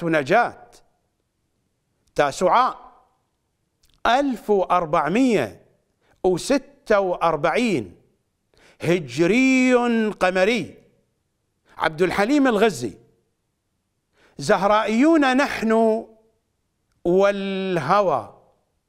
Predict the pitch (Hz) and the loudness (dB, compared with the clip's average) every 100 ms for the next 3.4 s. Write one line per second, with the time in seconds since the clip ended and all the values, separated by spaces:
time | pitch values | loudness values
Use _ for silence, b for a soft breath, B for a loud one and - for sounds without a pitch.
0 | _ _ _ _ _ _ _ 156 165 175 | _ _ _ _ _ _ _ 0 0 0
1 | 160 156 151 131 151 190 185 180 170 170 | -4 -6 -6 -4 -2 2 2 2 0 -2
2 | 165 _ _ _ _ - 127 139 156 151 | -6 _ _ _ _ -8 -4 -2 0 0
3 | 135 131 117 | -2 -6 -12